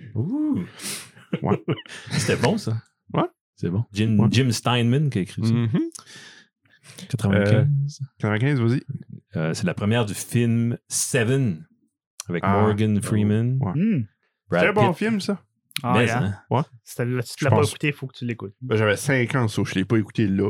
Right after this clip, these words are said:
Speaker 2: là.
Speaker 1: Moi, je
Speaker 3: Ouais,
Speaker 1: l'ai
Speaker 3: non.
Speaker 1: écouté là. Puis c'était
Speaker 2: Mais,
Speaker 1: bon.
Speaker 2: euh, je, il me semble que je l'ai entendu parler.
Speaker 1: What's in the box ? <laughs> C'est,
Speaker 2: Ok.
Speaker 1: c'est là-dedans, ça.
Speaker 2: Faut que j'écoute ça.
Speaker 1: Euh.
Speaker 3: Ah. Il y a plein de scènes weird, je suis en train de penser en arrière de là. Ouais, ça vaut la peine de dire.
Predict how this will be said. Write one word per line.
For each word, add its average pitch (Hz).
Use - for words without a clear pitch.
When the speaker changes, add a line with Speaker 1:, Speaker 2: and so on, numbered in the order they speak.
Speaker 2:
là. 160
Speaker 1:
Moi, 95
je -
Speaker 3:
Ouais, 135
Speaker 1:
l'ai 131
Speaker 3:
non. 120
Speaker 1:
écouté 95
là. 80
Puis -
c'était -
Speaker 2:
Mais, 98
Speaker 1:
bon. 95
Speaker 2:
euh, 95
je, -
il -
me 110
semble 151
que 117
je 101
l'ai 95
entendu 104
parler. 98
Speaker 1:
What's 190
in 175
the 175
box ? 160
<laughs> -
C'est, -
Speaker 2:
Ok. -
Speaker 1:
c'est 123
là-dedans, 110
ça. 95
Speaker 2:
Faut 107
que 98
j'écoute 92
ça. -
Speaker 1:
Euh. 120
Speaker 3:
Ah. 147
Il 180
y 123
a 107
plein 180
de 196
scènes 190
weird, 165
je -
suis -
en 135
train 156
de 151
penser 135
en 147
arrière 127
de 123
là. 127
Ouais, 135
ça 120
vaut 113
la 123
peine 120
de 113
dire. 127